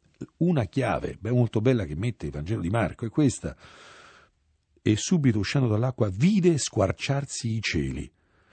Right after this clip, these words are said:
e lo Spirito discendere verso di lui". Cioè, abbiamo questo fatto, i cieli che si squarciano.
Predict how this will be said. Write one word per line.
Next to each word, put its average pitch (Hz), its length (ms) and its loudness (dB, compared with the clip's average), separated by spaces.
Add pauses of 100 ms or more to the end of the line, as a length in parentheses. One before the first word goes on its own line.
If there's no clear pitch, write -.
e 123 100 10
lo 151 100 10
Spirito 175 640 0
discendere 123 760 2
verso 107 320 0
di 110 100 -2
lui". 104 340 -2 (720)
Cioè, 110 380 2 (1400)
abbiamo 131 520 8
questo 113 300 0
fatto, 85 560 -2
i 139 160 2
cieli 165 360 2
che 117 140 -2
si - 160 -4
squarciano. - 880 -6